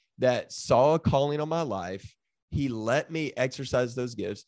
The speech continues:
He let me stumble. He let me fail. He let me fall on my face,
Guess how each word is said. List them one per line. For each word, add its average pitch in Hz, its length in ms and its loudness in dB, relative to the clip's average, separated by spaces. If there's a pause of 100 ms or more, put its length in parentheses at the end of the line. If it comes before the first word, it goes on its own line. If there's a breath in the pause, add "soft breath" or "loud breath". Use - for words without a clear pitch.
(160)
He 160 140 0
let 180 260 0
me 190 120 -2
stumble. 160 600 -2
He 104 200 -10
let 156 220 -2
me 156 120 -6
fail. 143 460 2
He 107 120 -4
let 135 180 0
me 147 100 -10
fall 131 340 0
on 139 80 -4
my 123 120 0
face, 123 460 -4